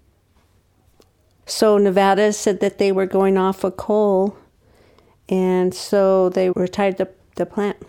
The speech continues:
It was supposed to shut down and stop burning on December thirty-first of two thousand and sixteen, but it kept going until, um, March,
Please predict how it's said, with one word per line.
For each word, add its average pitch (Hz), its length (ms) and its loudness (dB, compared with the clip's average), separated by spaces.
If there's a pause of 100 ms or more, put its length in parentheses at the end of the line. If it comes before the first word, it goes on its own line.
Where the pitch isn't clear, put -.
(220)
It - 60 -6
was 196 160 -2
supposed 233 380 0
to 196 40 -2
shut - 320 0
down 190 280 2
and 180 100 -2
stop - 360 -2
burning 196 380 2
on 180 140 0
December 185 560 -2 (540)
thirty-first 190 1000 0 (460)
of 180 180 0
two 208 180 -2
thousand 185 540 2
and 175 140 0
sixteen, 196 640 -2
but 170 160 2
it 123 100 -6
kept - 300 0
going 190 360 2
until, 180 640 2
um, 175 380 0 (260)
March, 185 520 0